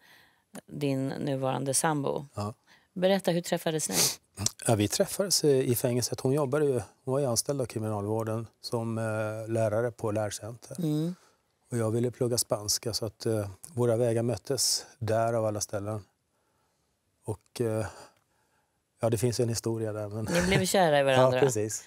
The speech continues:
Speaker 2: Ja.
Speaker 1: Och hon sa till mig, eh, att, eh, att hon var tvungen att sluta, för
Speaker 2: Ja.
Speaker 1: det kändes inte bra att vara kvar
Speaker 2: Nej,
Speaker 1: där.
Speaker 2: nej.
Speaker 1: Ja, vad betyder det här?
Speaker 2: Ja, för mig betyder det allt, kan jag säga. Det, det,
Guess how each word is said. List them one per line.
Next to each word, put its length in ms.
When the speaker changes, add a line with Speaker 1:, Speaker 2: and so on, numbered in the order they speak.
Speaker 2:
Ja. 100
Speaker 1:
Och 140
hon 160
sa 200
till 200
mig, 360
eh, 520
att, 280
eh, 360
att 260
hon 180
var 120
tvungen 300
att 80
sluta, 380
för 80
Speaker 2:
Ja. 100
Speaker 1:
det 220
kändes 400
inte 160
bra 160
att 60
vara 120
kvar 260
Speaker 2:
Nej, 0
Speaker 1:
där. 260
Speaker 2:
nej. 160
Speaker 1:
Ja, 360
vad 300
betyder 320
det 60
här? 340
Speaker 2:
Ja, 260
för 120
mig 180
betyder 340
det 80
allt, 320
kan 160
jag 100
säga. 260
Det, 340
det, 80